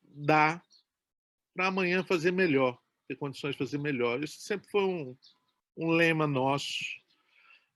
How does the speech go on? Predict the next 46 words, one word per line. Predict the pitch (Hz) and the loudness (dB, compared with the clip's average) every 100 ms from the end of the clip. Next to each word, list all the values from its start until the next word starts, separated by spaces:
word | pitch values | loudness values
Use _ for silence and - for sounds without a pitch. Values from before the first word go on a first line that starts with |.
| _ - | _ 0
É, | 151 143 139 139 131 123 101 - _ _ _ _ _ _ _ _ _ - | 2 4 4 2 2 2 0 -4 _ _ _ _ _ _ _ _ _ -2
é | 170 | 4
óbvio | 165 185 190 139 110 104 - _ _ _ - | 6 8 6 4 -6 -8 -10 _ _ _ -8
que | - | -2
a | 139 | -2
gente | 143 - | -2 -6
nunca | 175 165 - | -8 -10 -6
consegue | - 151 - 139 139 120 110 | -2 -2 2 4 4 2 0
a, | 110 95 | 0 -2
a, | - 101 104 95 95 90 82 62 _ _ _ - _ | -4 -8 -8 -8 -8 -10 -12 -16 _ _ _ -20 _
o | - | -14
cenário | - 120 117 123 120 | -4 -4 -2 0 0
ideal, | 113 110 113 131 160 | 0 0 2 4 4
né? | 143 170 208 - _ _ _ _ _ _ _ _ | 2 2 0 -6 _ _ _ _ _ _ _ _
Então, | - 139 | -6 -2
quando | 170 160 | 0 2
a | |
gente | 147 147 - | 2 0 2
faz | 151 135 | 2 2
um | 139 | -2
filme | - 143 151 135 | -4 0 0 0
como | - 135 127 | -4 -6 -6
foi | - 139 | 2 2
o | |
Mangue | 139 127 | 2 -2
Negro, | 127 135 147 147 127 120 | 2 6 10 10 8 4
com | 117 139 | -2 -6
uns | 123 - | -6 0
trocados | 139 - - 147 156 139 | 0 2 4 6 6 4
mesmo, | 135 131 143 147 143 120 123 127 | 2 4 8 10 8 6 -2 -2
e | 127 123 | 0 -2
final | - 131 131 | -2 0 0
de | |
semana, | - 151 135 143 156 156 139 | 2 2 4 2 4 4 2
e | 135 | 2
todo | 170 151 | 2 2
mundo | 143 139 | 2 0
tem | - | 0
um | 143 | 0
trabalho | - 147 127 139 | 2 2 4 4
paralelo | 135 143 143 143 143 147 139 | 4 4 6 8 8 6 6
pra | 131 | 2
pagar | 123 131 131 | 0 2 2
as | 131 - | 2 -2
contas, | - 139 147 147 135 143 120 - | -4 0 2 2 2 0 0 -2
o, | - | -8